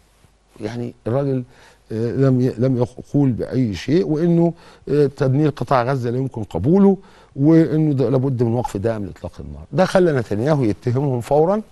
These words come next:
زي ما بقول لحضراتكم، آه، بان هم، آه، وهو ايلي كوهين وزير، آه، خارجيته، بان هم كاذبين، ان هم بيدعموا الارهاب. ومش بس كده، آه،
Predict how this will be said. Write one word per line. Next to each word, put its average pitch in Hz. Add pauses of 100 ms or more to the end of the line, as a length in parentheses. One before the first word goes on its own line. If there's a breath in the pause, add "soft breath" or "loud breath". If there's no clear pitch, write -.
(480 soft breath)
زي 127
ما 113
بقول 113
لحضراتكم، 139 (420 loud breath)
آه، 127
بان 135
هم، 135
آه، 120
وهو 120
ايلي 123
كوهين 110
وزير، 92 (440 loud breath)
آه، 87 (100)
خارجيته، 95
بان 139
هم 139
كاذبين، 120
ان 165
هم 165
بيدعموا 131 (440 soft breath)
الارهاب. 98 (300 soft breath)
ومش 175
بس 151
كده، 147 (1200)
آه، 143